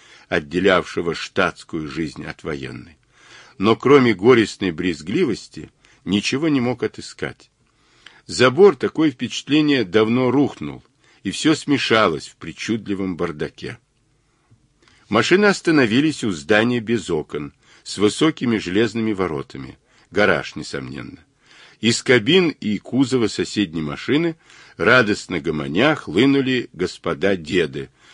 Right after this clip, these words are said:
Зазвенело стекло. "Тщательнее, тщательнее вынимай", распоряжался давешний командный голос. "Своё кантуешь, не дядина?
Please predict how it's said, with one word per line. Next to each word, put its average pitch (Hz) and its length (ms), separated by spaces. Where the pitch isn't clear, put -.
Зазвенело 92 680
стекло. 71 640
"Тщательнее, 147 840
тщательнее 165 800
вынимай", 95 580
распоряжался 107 920
давешний 98 640
командный 82 640
голос. 71 520
"Своё 139 500
кантуешь, 127 640
не 101 140
дядина? 117 640